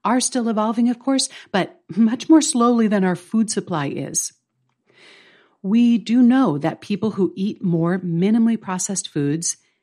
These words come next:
end up taking in substantially fewer calories than those who eat highly processed foods. And part of that could be that minimally processed foods simply require more time and effort to bite and chew.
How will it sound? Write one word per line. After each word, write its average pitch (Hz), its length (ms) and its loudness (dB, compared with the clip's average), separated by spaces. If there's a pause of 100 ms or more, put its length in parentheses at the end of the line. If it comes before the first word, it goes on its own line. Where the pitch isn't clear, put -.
(220)
end 208 220 0
up 233 120 -6
taking 190 420 -4
in 170 220 -2
substantially 180 880 -4
fewer 185 540 -4
calories - 840 -8 (200)
than 175 180 4
those 156 300 0
who 180 120 -6
eat 151 260 -6 (120)
highly 226 300 -2
processed 151 480 -8
foods. - 280 -8 (240)
And 196 220 -2
part - 360 -6
of 254 120 -2
that 262 280 -8
could 196 320 -6
be 277 240 4
that 190 280 -4 (280)
minimally 220 380 4
processed - 440 -6
foods 262 280 2 (120)
simply 247 260 -2
require 208 540 -6
more 190 320 -2
time 220 560 0
and 147 180 -6 (120)
effort - 420 -8 (340)
to 240 120 -4
bite 170 520 -8
and 208 140 -2
chew. - 540 -6